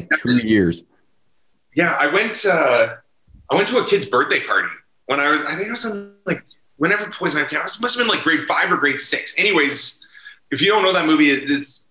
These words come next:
Speaker 2: Pamela Anderson in, like, the leather cat suit with, you know, her boobs
Speaker 1: Poison
Speaker 2: out.
Speaker 1: Ivy?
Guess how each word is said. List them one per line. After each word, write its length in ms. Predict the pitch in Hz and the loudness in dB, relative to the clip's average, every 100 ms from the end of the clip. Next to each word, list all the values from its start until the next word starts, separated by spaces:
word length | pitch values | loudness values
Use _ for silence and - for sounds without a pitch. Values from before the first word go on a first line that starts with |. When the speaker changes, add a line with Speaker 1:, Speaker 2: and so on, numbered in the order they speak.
| - | -4
Speaker 2:
Pamela 320 | 175 165 151 | -2 0 2
Anderson 480 | 139 139 131 143 131 | 2 0 0 0 0
in, 120 | 131 | 0
like, 160 | 127 120 | -2 -2
the 80 | |
leather 300 | 123 139 139 | -2 0 0
cat 360 | - - 127 120 | -2 -2 -2 0
suit 480 | - 123 117 113 113 | 0 0 0 -2 -2
with, 460 | 127 113 - - - | 0 0 -4 -14 -8
you 120 | 135 | -4
know, 360 | 113 104 107 117 | -2 0 0 -2
her 220 | 127 123 - _ - | -6 -12 -16 _ 0
boobs 300 | 135 135 - | 2 4 2
Speaker 1:
Poison 260 | 143 143 | 2 2
Speaker 2:
out. 60 | 139 | 2
Speaker 1:
Ivy? 460 | 107 127 185 220 | 0 2 2 0